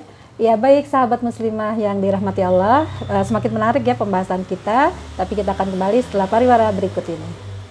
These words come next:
Ya sahabat muslimah, kita masih di Bincang Ramadan dan kita masih membahas tentang sakofa Islam bersama Ustazah Gizel ya. Eh, Ustazah Gizel,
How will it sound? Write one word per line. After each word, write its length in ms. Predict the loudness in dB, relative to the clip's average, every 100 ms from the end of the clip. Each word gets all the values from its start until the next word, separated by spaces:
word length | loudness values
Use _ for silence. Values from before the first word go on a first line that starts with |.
| -20 -20 -20 -20 -20 -2
Ya 120 | -2
sahabat 400 | 2 2 2 2
muslimah, 640 | 0 -2 -2 2 0 0 -4
kita 280 | -6 -2 0
masih 300 | -2 -2 -2
di 100 | 0
Bincang 380 | 0 0 -2 -2
Ramadan 560 | -4 -2 0 0 -2 -8 -18 -4
dan 220 | 0 0
kita 180 | 0 0
masih 300 | 0 -2 -4
membahas 380 | -4 -2 -2 -2
tentang 400 | -2 -2 0 -2
sakofa 460 | -4 -6 -4 -2 -4
Islam 400 | -4 -2 0 0
bersama 480 | -2 -2 -4 -2 -6
Ustazah 600 | -6 -4 -4 -2 -2 -4 -10 -20 -4
Gizel 380 | -2 0 -2 -2
ya. 200 | -2 -4 -6 -20 -20 -20 -8
Eh, 240 | 0 4 4
Ustazah 320 | 4 2 2
Gizel, 400 | 0 4 4